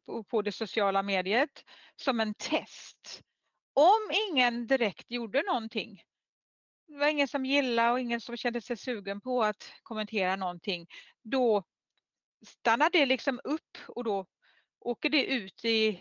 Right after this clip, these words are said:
någon sidor-, sidospår där inte så många fler får se det. Men om det snabbt händer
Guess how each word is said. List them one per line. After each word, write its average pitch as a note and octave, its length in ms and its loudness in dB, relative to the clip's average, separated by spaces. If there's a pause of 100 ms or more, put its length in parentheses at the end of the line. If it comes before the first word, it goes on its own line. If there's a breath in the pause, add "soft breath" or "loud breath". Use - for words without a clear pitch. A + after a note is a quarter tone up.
(140)
någon G#3 200 -8
sidor-, F#3+ 880 -2
sidospår C4+ 920 0 (840 loud breath)
där A3 280 0
inte A3+ 460 -2 (260)
så - 160 -8
många G3 280 -6
fler F3+ 280 -2
får G3+ 140 -10
se - 340 0
det. G#3 160 -4 (300 loud breath)
Men A3+ 180 -2
om C4 220 2
det C#4 140 4
snabbt - 540 -2
händer G3 600 -4